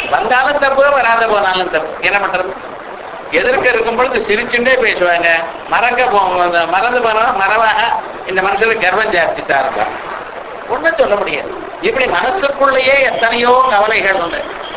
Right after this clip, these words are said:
இந்த கவலைகள் தான் ஆதியாக பரிணமிக்கிறது. இந்த ஆதி முத்திட்டுன்னா சரீரத்துக்குள்ள வியாதியா வந்துடுது. விசிஷ்டா ஆதிகி வியாதிகி, விசிஷ்டமான ஆதி.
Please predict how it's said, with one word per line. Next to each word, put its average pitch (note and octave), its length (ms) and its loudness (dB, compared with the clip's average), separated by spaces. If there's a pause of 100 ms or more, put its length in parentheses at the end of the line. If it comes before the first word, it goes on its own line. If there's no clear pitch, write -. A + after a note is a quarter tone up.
(720)
இந்த A3 260 0
கவலைகள் A3 640 2
தான் A3 240 2 (340)
ஆதியாக G3+ 580 2
பரிணமிக்கிறது. D3 720 -4 (1040)
இந்த F3 280 0
ஆதி A3+ 540 2
முத்திட்டுன்னா A#3+ 720 0 (180)
சரீரத்துக்குள்ள G#3 800 2 (160)
வியாதியா F#3+ 540 2
வந்துடுது. C3+ 340 -2 (840)
விசிஷ்டா A3+ 580 0 (380)
ஆதிகி G3 800 0
வியாதிகி, C#3+ 1080 -2 (520)
விசிஷ்டமான A3 920 0 (320)
ஆதி. D#3+ 460 -2